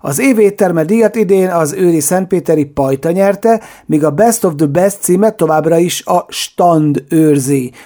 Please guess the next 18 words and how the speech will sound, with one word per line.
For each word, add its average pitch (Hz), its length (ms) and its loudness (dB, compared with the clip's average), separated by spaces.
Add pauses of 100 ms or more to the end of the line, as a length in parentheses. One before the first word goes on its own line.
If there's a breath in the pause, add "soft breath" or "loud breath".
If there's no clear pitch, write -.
(200 loud breath)
Az - 280 -6
év 254 180 2
szerethető 156 720 0
étterme 160 600 0
az 143 160 0
Aleli 160 640 -2
Budapest 190 580 -2
lett, 240 340 0
az 147 300 -2
év 196 260 -2
fenntartható 143 720 -4
étterme 180 480 0
díjat 151 260 -2
pedig 143 320 -2
a 127 80 -6
Salt 165 580 0
érdemelte 143 800 -2
ki. 139 300 -2